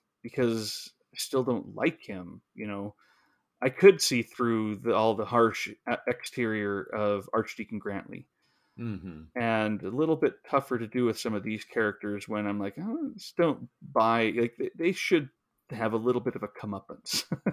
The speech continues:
Speaker 2: Right.
Speaker 1: Or, or at least not make me feel like I shouldn't be judging them for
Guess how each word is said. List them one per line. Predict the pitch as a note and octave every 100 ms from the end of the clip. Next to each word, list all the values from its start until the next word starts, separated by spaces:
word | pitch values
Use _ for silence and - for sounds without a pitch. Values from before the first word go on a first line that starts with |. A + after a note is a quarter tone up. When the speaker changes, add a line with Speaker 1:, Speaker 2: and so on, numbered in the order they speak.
| - D#3 A#2
Speaker 2:
Right. | A2+ F#2 D#2+ - - - -
Speaker 1:
Or, | C#3+ C3 B2+ - C#3+
or | C#3+
at | C3
least | D#3+ D#3 - C3+
not | C3+ B2+ B2+
make | B2+ -
me | A#2+
feel | A#2+ A#2
like | G#2+ A2
I | G#2+ G#2 G2+
shouldn't | - A#2+ A2 -
be | A2+ G#2 G2+ G#2+
judging | A2 A2+ G#2
them | G#2 G2+ G2 G2+
for | F#2+ G2 G2